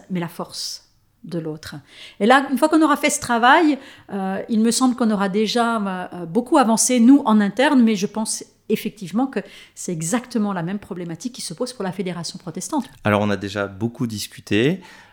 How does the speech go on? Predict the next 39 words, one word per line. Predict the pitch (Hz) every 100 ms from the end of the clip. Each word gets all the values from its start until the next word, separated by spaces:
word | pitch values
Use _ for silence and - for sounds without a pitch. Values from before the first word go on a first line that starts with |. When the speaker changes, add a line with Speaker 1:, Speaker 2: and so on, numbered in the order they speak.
| -
Speaker 2:
Euh, | 101 95
Speaker 1:
Mais |
je | 233
Speaker 2:
une | 294
Speaker 1:
suis | 294
bavarde | 240 226 240 208
en | 208
plus, | 214 202
alors. | 185 190 - - - 453 -
<laughs> | - - - 508
Speaker 2:
Et | 440
puis, | 113
je |
vous | 120
pose | 113 113
plein | -
de | 110
questions, | 110 107 135
donc | 110 101
c'est | 120
normal. | 110 104 120 143 139 190
Speaker 1:
<laughs> | - -
Speaker 2:
Une | 117 127
dernière | 131 127 135 -
question | 120 - 131
pour, | 120 107 104
euh, | 104
pour | 120 -
conclure. | 120 117 135 147 - - - -
Ça | -
veut | 123
dire | 123 123
quoi | - 131 139 135
être, | 104 -
euh, | 101 95 92
baptiste ? | 92 113 - 98 - - 85 - _ -
Speaker 1:
Ouh | 269
là | 202
là, | 160 143